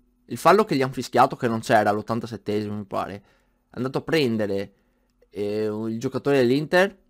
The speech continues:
c-, mi pare fosse proprio anche Thuram, nella metà campo loro. Queste cose qua Ramos non ce le ha, come non ce le ha Danilo. Infatti Danilo è sempre stato in ritardo ieri, ma poi lo ve-, lo valuteremo. Danilo è stato un...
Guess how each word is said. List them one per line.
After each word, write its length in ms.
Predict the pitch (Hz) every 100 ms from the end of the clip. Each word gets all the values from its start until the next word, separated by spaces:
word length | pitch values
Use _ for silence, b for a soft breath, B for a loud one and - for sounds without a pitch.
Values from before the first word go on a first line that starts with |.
| _ _ _ - -
c-, 100 | -
mi 140 | 113
pare 260 | 110 143 127
fosse 500 | - 131 123 123 110
proprio 280 | 120 107 113
anche 220 | 123 127
Thuram, 560 | 123 113 107 143 175 190 b b _ _
nella 180 | 120
metà 220 | 120 113 113
campo 260 | 120 117
loro. 500 | 107 135 156 117 120 _ _ _ _ _ _ _ _ _ _
Queste 260 | 117 -
cose 200 | 110 113
qua 180 | 101 131
Ramos 340 | 117 120 110 110
non 140 | 110
ce 120 | -
le 80 | 110
ha, 220 | 110 110 - _ _ _ _ _
come 160 | - 156
non 80 |
ce 100 | 120
le 60 | 120
ha 60 | 117
Danilo. 520 | 110 147 147 113 101
Infatti 440 | 110 113 113 135 110
Danilo 300 | 110 127 135
è 40 |
sempre 240 | 117 110
stato 200 | 104 98
in 60 | 107
ritardo 420 | 95 123 120 110
ieri, 200 | 98 92
ma 160 | 107 113 b b _
poi 180 | 147
lo 80 | 143
ve-, 140 | 127 131
lo 320 | 120 120 123
valuteremo. 680 | 127 127 175 156 131 151 156
Danilo 280 | 139 156
è 40 | 135
stato 220 | 131 -
un... 260 | 120 117